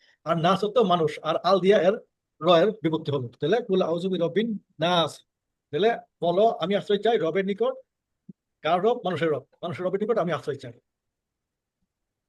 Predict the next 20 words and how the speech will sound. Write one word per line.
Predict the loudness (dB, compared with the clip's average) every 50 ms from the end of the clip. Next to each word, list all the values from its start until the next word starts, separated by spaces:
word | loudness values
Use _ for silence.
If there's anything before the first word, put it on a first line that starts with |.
| _ _ _ _ _ _ _ _ _ _ _ _ _ _ _ _ _ _ _ _ _ _ _ _ _ _ _ _ _ _
তাহলে | -6 0 2 2 2
আমি | 2 0 -2 -6 -6 -6 -6 -8 -10 -12
এই | -8 -4 -4 -2 -2 -4 -6
যে | -8 -8 -10 -6
সূরা | -4 -2 -2 -2 0
ফাতিহা | -2 -2 -2 0 -2 0
যখন | 0 -2 -2
অনুবাদ | -2 0 0 0 0 0
করি, | -2 -4 -2
তখন | -2 -2 -2 -2 -2 -2
অনুবাদের | 0 2 2 2 2 0 0
একটা | 0 -2 -2
নিয়ম | 0 0 0 0 2
বলছিলাম, | 2 0 0 -2 -2 -4 -4
আপনাদের | -4 -4 -6 -8 -8
কি |
সেই | -6 -6 -4
নিয়মটা | -4 -4 -4 -2 -2
মনে | -2 0 0 0
আছে? | 0 0 0 0 0 0